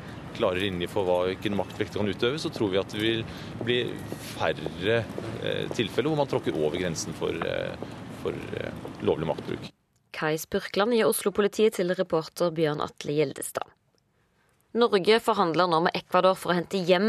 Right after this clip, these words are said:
Speaker 2: en narkotikadømt norsk kvinne. Rita Grimestad fra Marnardal ble i fjor dømt til ti års fengsel for å ha forsøkt å smugle narkotika ut av Ecuador. Nå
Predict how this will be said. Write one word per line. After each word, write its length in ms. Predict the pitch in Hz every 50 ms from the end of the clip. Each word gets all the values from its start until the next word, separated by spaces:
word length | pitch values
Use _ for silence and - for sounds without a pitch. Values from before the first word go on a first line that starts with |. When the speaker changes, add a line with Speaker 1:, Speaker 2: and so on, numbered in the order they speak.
| -
Speaker 2:
en 160 | - 185 185
narkotikadømt 1040 | 190 196 - - - 156 147 - - 160 - 160 160 156 185 185 185 156 - - 170
norsk 320 | 160 147 - - - - - -
kvinne. 260 | - 151 131 80 80 - - - - - - - -
Rita 300 | - 175 165 160 - 185
Grimestad 560 | 185 208 202 202 175 160 165 156 - 196 196 -
fra 100 | - 202
Marnardal 540 | 208 220 208 185 165 165 165 190 208 220
ble 180 | 196 170 175 170
i 60 | 175
fjor 240 | - - 175 165 165 - 151
dømt 160 | 147 151 -
til 180 | - 180 180 - - _
ti 240 | - - - 233 240 - 202
års 160 | 208 202 -
fengsel 400 | 226 185 170 - - 233 254 262
for 160 | - 226 196
å 20 |
ha 60 | 190 -
forsøkt 400 | 202 - - 175 165 160 - 190
å 80 | -
smugle 320 | - 240 226 165 170 185 214
narkotika 420 | 233 - - 185 170 - - 180 -
ut 260 | 196 208 220 - -
av 140 | 185 - -
Ecuador. 400 | - - - 160 - - - - - - - - - - - -
Nå 160 | 208 190 185